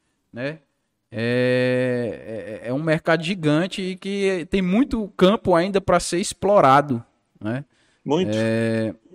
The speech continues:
Speaker 1: é, e,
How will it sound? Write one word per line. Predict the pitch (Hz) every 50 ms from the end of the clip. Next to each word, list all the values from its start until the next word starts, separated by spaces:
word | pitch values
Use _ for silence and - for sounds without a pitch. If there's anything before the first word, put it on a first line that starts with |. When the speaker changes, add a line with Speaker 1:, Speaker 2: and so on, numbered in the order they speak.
| _ _ _ _ _ _ _ _ _ _ _ - _
Speaker 1:
é, | 107 110 113 110 110 113 113 113 113 113 113 113 113 113 110 107 107 - _ _ _ _ _ _ _ _ _ _ _ _ _
e, | - 123 131 139 147 147